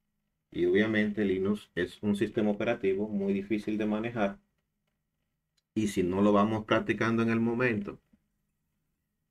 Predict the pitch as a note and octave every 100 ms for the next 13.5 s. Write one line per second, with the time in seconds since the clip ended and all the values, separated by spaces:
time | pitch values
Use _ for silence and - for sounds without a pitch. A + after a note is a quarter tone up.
0 | - F#2 E2+ F2+ G2 G#2 G2+ - G#2+ G2+
1 | G#2+ G#2 G#2+ G#2 G2+ G2+ - _ G2+ G2
2 | G2+ G2 G2 G2+ A2 G#2+ A2+ B2+ B2+ -
3 | F#2+ G2 G2+ G2 - G2+ G2 - F#2+ F#2+
4 | F#2+ G#2 F#2 G2 - - _ - F2+ F#2+
5 | G2 F2+ - - F#2 F2 E2+ - E2+ E2+
6 | E2+ E2+ F2 - F2+ F2+ A#2+ B2+ - -
7 | G2+ B2 - C#3 C3+ C3 B2 A#2 - _
8 | - - - - _ - G#2 A#2 B2+ C3
9 | - A2+ A2 - G2 G2+ A2 A2 A2 G#2+
10 | G2 F2+ E2+ G2 G2 G2 G#2 A#2 B2+ A#2+
11 | A#2+ B2+ A#2+ A2 A#2 A2+ - A2+ G#2+ A#2+
12 | B2+ B2+ G#2+ A#2+ B2 A#2+ A#2 G2+ G#2+ C3+
13 | D3+ D3+ D#3 - -